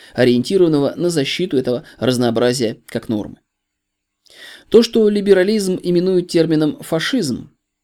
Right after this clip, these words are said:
то есть это не обязательно действительный фашизм в одной из его форм – заявляет о своём несогласии с либерализмом и провозглашает ту или иную определённую норму,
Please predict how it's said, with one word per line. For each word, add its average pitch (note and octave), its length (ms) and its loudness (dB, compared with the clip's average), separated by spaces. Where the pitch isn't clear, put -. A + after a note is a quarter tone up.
то A#2 120 -2
есть A2 260 -6
это C3 220 -6
не C#3+ 140 2
обязательно F3 560 0
действительный A#2+ 560 -4
фашизм C3+ 480 -2
в B2+ 80 -2
одной B2+ 220 0
из B2+ 80 -4
его D3+ 160 0
форм – C3 340 -2
заявляет E3 540 4
о E3+ 60 0
своём F3+ 300 0
несогласии F#3+ 800 -2
с - 120 -10
либерализмом C3+ 680 -2
и C#3 160 2
провозглашает C#3 800 0
ту G3+ 120 -4
или E3+ 120 2
иную E3 220 2
определённую D#3+ 540 0
норму, D#3+ 440 0